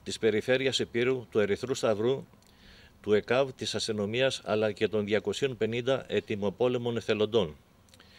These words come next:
Το τολμάμε όμως και γιατί έχουμε μαζί μας όλη τη δρομική κοινότητα, χορηγούς και υποστηρικτές,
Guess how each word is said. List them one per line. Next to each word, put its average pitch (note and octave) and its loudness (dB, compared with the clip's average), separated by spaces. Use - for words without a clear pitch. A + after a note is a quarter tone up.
Το G#2+ 0
τολμάμε C3 0
όμως C3+ -2
και - -4
γιατί A2+ 0
έχουμε C3 0
μαζί A2 0
μας C3+ -2
όλη C3 2
τη A#2+ -4
δρομική A2+ -2
κοινότητα, A2+ -2
χορηγούς G2+ 4
και - 0
υποστηρικτές, B2 0